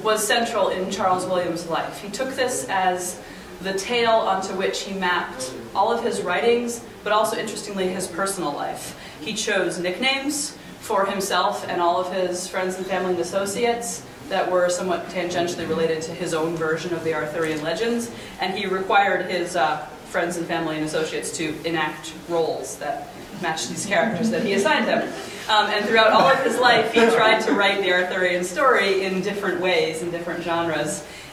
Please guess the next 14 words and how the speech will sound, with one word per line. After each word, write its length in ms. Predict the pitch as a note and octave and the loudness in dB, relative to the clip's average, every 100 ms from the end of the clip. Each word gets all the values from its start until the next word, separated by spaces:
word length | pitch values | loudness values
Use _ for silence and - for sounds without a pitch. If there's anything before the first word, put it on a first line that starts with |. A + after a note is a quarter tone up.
| F3+ | -2
until 400 | F3+ - G#3 - | 0 0 0 0
his 400 | F3+ D#3+ - - | -2 -2 -4 -6
two 140 | - F3+ | -6 -4
great 340 | F3 D#3+ - - - - | 0 0 0 -8 -14 -8
masterful 440 | E3+ E3 F3 E3 D#3+ | -6 -4 -6 -4 0
volumes 320 | D#3+ D#3 - | 0 -2 -6
of 80 | - | -4
poetry 340 | E3 D#3+ D#3+ | -4 -2 -6
towards 280 | D3+ D3+ D#3 | -6 -6 -4
the 80 | D#3 | -2
end 120 | D3+ | -4
of 60 | |
his 180 | D3 C#3+ | -6 -6
life, 240 | C#3+ - | -6 -6